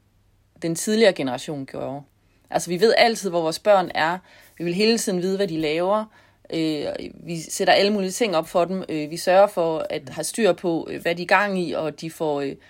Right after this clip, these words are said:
øh, god kulturel føde, og god føde, og, øh, god søvn, og god motion, og alle de her ting, ikke?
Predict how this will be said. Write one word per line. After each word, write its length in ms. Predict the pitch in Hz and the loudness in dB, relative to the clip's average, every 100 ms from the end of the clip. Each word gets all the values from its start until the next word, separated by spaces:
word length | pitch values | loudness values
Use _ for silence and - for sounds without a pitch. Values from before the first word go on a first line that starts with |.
| _ _ _ - | _ _ _ -12
øh, 160 | 143 - _ | -12 -12 _
god 260 | 226 214 - | 4 4 2
kulturel 540 | - 165 180 165 180 - | -6 -6 -2 2 0 0
føde, 580 | 170 160 175 208 214 | 0 2 4 2 0
og 420 | - 156 139 147 - | 0 0 0 -2 0
god 200 | 214 185 | 0 0
føde, 540 | 180 165 180 202 - | -2 0 2 0 -2
og, 460 | - 151 135 135 135 | -2 -2 -2 -4 -6
øh, 120 | - - - | -8 -12 0
god 220 | 226 208 | 2 2
søvn, 520 | - 208 190 160 139 - | 2 4 4 0 -4 -6
og 520 | - 151 139 139 - | -2 0 0 -2 2
god 180 | 240 196 | 2 4
motion, 560 | 165 226 208 170 139 - | 0 2 4 2 -2 -2
og 160 | 151 - | 0 0
alle 120 | 196 | -2
de 60 | 185 | -4
her 80 | |
ting, 280 | 156 - - | -6 -8 -8
ikke? 120 | 214 | -10